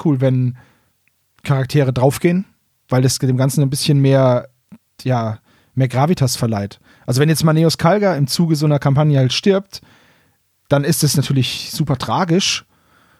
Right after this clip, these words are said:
für alle Ultramarines, aber es gibt ja dann einen neuen oder man kann dann irgendwie die nächste Kampagne irgendwie aufbauen, dass es, dass es ein Machtvakuum gibt und solche Sachen halt.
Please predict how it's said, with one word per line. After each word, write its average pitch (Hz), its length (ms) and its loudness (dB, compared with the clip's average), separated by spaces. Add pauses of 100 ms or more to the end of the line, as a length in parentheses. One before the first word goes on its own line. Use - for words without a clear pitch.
(100)
für 127 400 -2
alle 135 180 2
Ultramarines, 151 840 0 (140)
aber 131 360 0
es 131 120 -8
gibt 147 180 -2
ja 151 60 4
dann 143 200 2
einen 143 360 4
neuen 147 340 2
oder 135 220 0
man 131 160 0
kann 147 200 0
dann 139 240 0
irgendwie 139 580 -2 (440)
die 139 60 2
nächste 147 240 2
Kampagne 147 640 2 (280)
irgendwie 143 300 -2
aufbauen, 143 580 2 (300)
dass 131 220 0
es, - 300 -2 (160)
dass 135 160 -2
es 135 160 -2
ein 143 120 2
Machtvakuum 135 680 -2
gibt 117 260 -10
und 123 180 -4
solche 143 240 0
Sachen 113 240 -4
halt. 107 160 -8